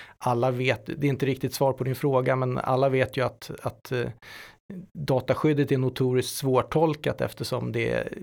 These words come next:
man har en lagstiftning som ska täcka all por-, form av behandling av personuppgifter i hela samhället. Då måste det bli abstrakt och lite vagt, och sen, då behövs det ju tolkningshjälpmedel på olika sätt. Och det, det är väl det bästa ändå,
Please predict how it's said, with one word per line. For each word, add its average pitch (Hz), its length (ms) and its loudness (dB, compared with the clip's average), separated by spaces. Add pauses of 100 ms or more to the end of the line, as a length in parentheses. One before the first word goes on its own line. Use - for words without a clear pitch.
(140)
man - 400 -4
har 117 140 2
en 117 100 0
lagstiftning 113 560 -2
som 104 140 -8
ska 107 120 -4
täcka - 500 -2 (100)
all 120 280 -2 (480)
por-, 127 160 0
form 120 300 0
av 110 100 0
behandling 110 480 0
av 110 240 -6
personuppgifter 113 680 -4
i 110 40 -2
hela 107 180 -2
samhället. 117 480 -2
Då 139 60 -6
måste 123 340 -4
det 170 60 0
bli 120 220 -4
abstrakt - 640 -4
och - 300 -12
lite 117 260 -6
vagt, - 420 -8
och 117 80 -6
sen, 127 240 -8 (320)
då 151 80 -4
behövs 110 320 -2
det 123 100 -4
ju 117 60 -4
tolkningshjälpmedel 117 1120 -4
på 127 120 -8
olika 123 260 -8
sätt. - 260 -8
Och 120 80 -4
det, 131 360 0 (680)
det 143 160 0
är 147 40 4
väl 147 300 -2
det 139 100 0
bästa 127 840 0
ändå, 123 460 0